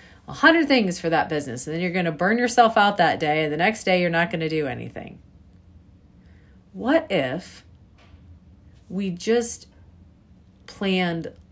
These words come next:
little things, maybe fifteen to twenty minutes every day to do the thing towards our goal? Maybe it's an hour, whatever, whatever you pick.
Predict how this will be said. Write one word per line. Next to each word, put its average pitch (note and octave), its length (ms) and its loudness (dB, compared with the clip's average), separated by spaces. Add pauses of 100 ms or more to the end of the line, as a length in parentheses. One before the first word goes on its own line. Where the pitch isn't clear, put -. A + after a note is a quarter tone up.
(520)
little A3+ 520 4
things, F#3+ 840 -4 (760)
maybe G3+ 340 0
fifteen B3+ 540 0
to C4 100 -2
twenty A3+ 380 -4
minutes D#3+ 580 -6
every F#3+ 360 -4
day C#3+ 360 -2
to D#3 120 -6
do F#3+ 280 -4
the A#3 140 0
thing D#3+ 340 -4
towards F3 360 -4
our G3+ 140 -4
goal? C3+ 320 -4
Maybe A#3+ 300 -4
it's C#4+ 160 -6
an G3+ 100 -6
hour, B2+ 400 -8
whatever, A3+ 540 2
whatever G3+ 340 -4
you G3+ 200 -6
pick. C#3 540 -8